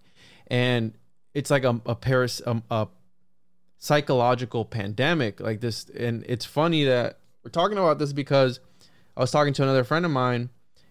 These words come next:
and Nick Hinton, he talks about, like, the, the mind virus and all these things. And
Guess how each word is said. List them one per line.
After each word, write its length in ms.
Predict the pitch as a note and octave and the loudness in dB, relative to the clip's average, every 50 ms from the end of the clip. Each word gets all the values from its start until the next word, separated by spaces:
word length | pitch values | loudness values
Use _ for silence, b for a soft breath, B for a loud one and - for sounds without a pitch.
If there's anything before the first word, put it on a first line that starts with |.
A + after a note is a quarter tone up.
| b b b _ | b b b _
and 600 | A#2+ A#2+ A#2+ B2 A#2+ A#2+ A#2+ A#2+ A#2+ A#2 A#2 - - | -2 -2 0 0 0 0 0 0 0 -2 -4 -6 -4
Nick 220 | - B2 B2 - | -4 -4 -4 -2
Hinton, 340 | - D3+ E3 F3+ F3 - C#3 | -2 -2 -2 0 -2 -2 -2
he 100 | B2 B2 | -2 -2
talks 320 | A#2 - B2 B2 B2 - | -2 0 -2 -2 -2 -4
about, 200 | - A#2 A#2 A#2 | -4 -2 0 0
like, 180 | A2+ A#2 A#2 A2+ | 2 0 -2 -2
the, 140 | - A#2 A2 | -4 -4 -4
the 240 | G#2+ A#2 A2+ A2 G#2+ G#2 G2+ - - | -4 -6 -8 -10 -10 -10 -16 -16 -10
mind 440 | A2+ A#2 A#2 A2+ A2+ A#2 A2+ A2+ | -6 -2 0 0 0 0 -2 -2
virus 440 | G#2 A2+ A2+ A2+ A2 A2 A2 A2 - | 0 0 2 2 2 0 0 -2 -4
and 80 | - A2+ | -6 -6
all 120 | A2 A2 | -4 -4
these 160 | A2 A2 - | -4 -6 -8
things. 340 | - - C3+ C#3 C#3+ C#3+ C#3 | -8 -8 -6 -6 -6 -6 -8
And 380 | - - A#2 A2+ A2+ A2 A2 | -6 -4 -2 -2 -2 -2 -4